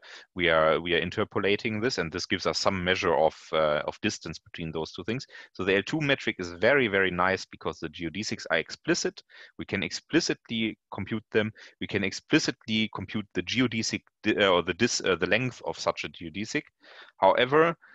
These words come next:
if we do this for the equivariant L two metric, on one hand, probably the calculation of the geodesic gets more imp-, uh, involved. And then we have the proof that the geodesic distance vanishes.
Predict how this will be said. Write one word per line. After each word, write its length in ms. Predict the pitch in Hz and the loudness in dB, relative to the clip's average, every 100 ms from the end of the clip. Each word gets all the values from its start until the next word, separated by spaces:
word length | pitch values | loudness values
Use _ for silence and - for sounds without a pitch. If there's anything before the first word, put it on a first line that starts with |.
| _ _ _ | _ _ _
if 260 | 120 117 - | 2 2 0
we 140 | 113 | 0
do 260 | 101 117 139 | 0 -4 0
this 180 | 127 117 | 2 0
for 220 | - 104 | -2 0
the 80 | 95 | 0
equivariant 800 | - 101 87 135 147 104 95 - | -2 -2 2 4 4 2 0 -2
L 160 | 95 | -2
two 160 | - 104 | -2 -4
metric, 400 | 101 113 - - | 0 0 -2 -2
on 140 | 87 | 2
one 120 | 92 | 2
hand, 140 | 101 - | 2 -2
probably 340 | - 98 90 85 | 0 0 0 -8
the 160 | 90 - - | -10 -14 -4
calculation 420 | 95 90 95 - | -4 0 -2 -2
of 60 | 90 | -6
the 80 | 82 | -8
geodesic 480 | 82 82 104 90 | -6 -8 -8 -8
gets 240 | - 78 - | -8 -8 -6
more 260 | 85 82 - | 0 0 0
imp-, 220 | 80 - - | -6 -14 -2
uh, 160 | 90 85 | 2 2
involved. 480 | 85 85 98 147 - - - _ | 0 2 2 2 -4 -20 -20 _
And 200 | 104 98 | -2 2
then 300 | 95 113 139 - - _ 101 | 4 2 0 -8 -18 _ -2
we 140 | 98 | 0
have 160 | 113 - | 0 -2
the 80 | 101 | -8
proof 300 | - 117 - | -6 -4 -4
that 160 | 92 | -6
the 60 | 85 | -8
geodesic 520 | 92 90 95 - 90 | -4 -4 -4 -6 -2
distance 500 | 113 - - 80 - | -2 0 0 -2 -2
vanishes. 560 | 76 69 - - - | -4 -4 -4 -6 -8